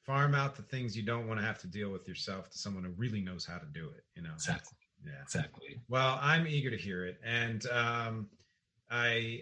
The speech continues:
Speaker 1: I hope everyone else out there has been listening because there's some awesome music to hear already, and the links will all be below this.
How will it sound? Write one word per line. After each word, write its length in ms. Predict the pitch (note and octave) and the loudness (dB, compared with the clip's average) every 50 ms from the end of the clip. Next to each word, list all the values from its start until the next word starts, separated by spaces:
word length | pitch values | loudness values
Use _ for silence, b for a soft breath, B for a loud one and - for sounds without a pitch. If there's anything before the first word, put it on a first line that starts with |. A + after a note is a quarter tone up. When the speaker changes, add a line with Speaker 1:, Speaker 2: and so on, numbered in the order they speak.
| - G2+ | -6 -4
Speaker 1:
I 360 | G#2+ A2+ A2+ A2 A2 A2+ A2 G2+ | -2 0 0 0 0 -2 -2 -4
hope 200 | A#2 C3 - - | -4 -4 -2 0
everyone 380 | B2+ A#2+ B2 A#2+ A2+ A2+ A2+ | 0 0 0 0 0 0 0
else 260 | A2+ A2 A2 G#2 - | 0 0 0 0 -2
out 220 | G#2+ G2+ G2+ G2 - | -2 -2 -4 -4 -2
there 260 | G#2 G#2 G#2+ G#2+ G#2 | -2 0 0 0 0
has 120 | G2+ F#2 | -2 -2
been 220 | F#2 G#2 A2 G#2+ A#2 | -4 -4 -2 2 4
listening 500 | D3+ D#3+ D#3 - C3 A#2+ A#2 A2+ A2+ A#2 | 6 6 6 6 4 2 0 0 0 -2
because 240 | A2+ G#2 - A#2+ G#2 | -2 -2 -4 -4 -4
there's 200 | A#2 A2+ - - | -2 -4 -4 -2
some 120 | A#2 A2+ | -2 -2
awesome 360 | A#2+ C3 B2+ - - A#2+ A2+ A#2 | -2 -2 -2 -2 -2 -2 0 0
music 320 | A#2+ A#2 G#2 G#2+ A2 - | 0 0 -2 -2 -4 -4
to 80 | - G#2+ | -4 -4
hear 300 | G2+ A#2 A#2+ A2+ A2 A2 | -2 -2 0 2 2 2
already, 500 | G#2+ A2 B2 D3 D3 B2+ A2+ A2 G#2 - b b b b b - | 2 6 8 8 8 8 6 2 -2 -6 b b b b b -2
and 420 | A#2 A#2+ A#2 A#2 A2+ A2+ A2+ G2+ | 0 2 2 4 2 2 0 0
the 60 | A2 | 0
links 340 | G#2+ A#2 C#3 C#3 C3+ - - | 0 2 2 2 2 0 -2
will 120 | A2+ A#2 | -2 -2
all 100 | C3 C3+ | -2 0
be 140 | B2 B2+ C3+ | 0 0 -2
below 360 | A2 G2+ A#2 B2 C3 B2+ B2 | 0 0 0 0 2 2 0
this. 400 | G#2+ G#2+ G#2 G2+ G2+ - - - | 0 0 -2 -2 -2 -2 -2 -4